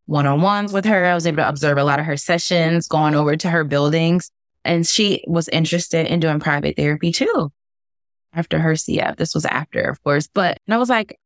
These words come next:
"Okay, well, I'll bring her on." And it just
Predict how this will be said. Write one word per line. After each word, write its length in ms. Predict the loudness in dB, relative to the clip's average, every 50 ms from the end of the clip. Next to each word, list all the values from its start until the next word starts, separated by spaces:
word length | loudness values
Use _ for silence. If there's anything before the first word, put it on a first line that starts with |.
| _ -16
"Okay, 340 | -14 -8 -4 -4 -2 0
well, 120 | 0 2 2
I'll 100 | 2 2
bring 260 | 2 0 0 0 0
her 140 | -2 -2 0
on." 420 | 0 0 0 0 0 -2 -4 -8 -12 _ _ _ _ _ _ _ _
And 360 | -2 -2 0 0 0 -2 -2 0
it 100 | -2 -2
just 520 | 0 -2 -4 -4 -6 -6 -8 -8 -8 -10